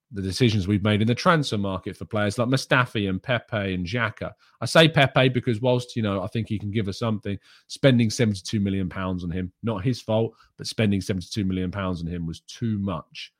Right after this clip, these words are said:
far too much, when we didn't need a right winger as much as we needed to spend on a central midfielder and a centre back at that point in time. It was an amount of money that we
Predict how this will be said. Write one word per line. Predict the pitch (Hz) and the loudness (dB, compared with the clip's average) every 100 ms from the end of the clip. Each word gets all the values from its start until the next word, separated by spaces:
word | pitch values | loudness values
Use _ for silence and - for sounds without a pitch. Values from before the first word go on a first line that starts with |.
| _ _ | _ _
far | - 135 127 | -2 0 0
too | 110 | 0
much, | 101 90 | -4 -4
when | 113 107 | -2 0
we | 107 | 0
didn't | 101 135 131 | 0 0 0
need | 117 123 135 131 113 - _ _ _ _ 110 | 0 2 4 4 2 -4 _ _ _ _ -2
a | 113 | 0
right | 107 127 123 | 4 4 4
winger | 101 120 120 90 85 95 _ - | 0 2 2 0 -4 -10 _ -6
as | 104 | -2
much | 110 104 78 | -2 -2 -4
as | 92 | -8
we | 101 107 | -2 0
needed | 110 95 | 0 -2
to | - | -10
spend | - 110 101 92 - 104 | -6 -4 -2 -4 -6 -8
on | |
a | 98 | -10
central | - 110 101 101 | -4 -4 -4 -4
midfielder | 95 - 101 92 80 | -6 -4 -2 -2 -4
and | 95 | -6
a | |
centre | - 113 101 - | -6 -4 -4 -4
back | 80 76 - - | -8 -8 -12 -14
at | 90 | -12
that | 95 85 _ | -10 -10 _
point | 98 90 | -8 -8
in | 85 80 | -6 -8
time. | 87 80 71 80 | -8 -8 -8 -12
It | - | -10
was | 90 82 - _ _ _ _ | -12 -12 -14 _ _ _ _
an | 104 | -4
amount | 110 113 | 0 0
of | 98 | 0
money | 113 110 | 2 2
that | 101 90 | 2 0
we | 101 92 | -2 -4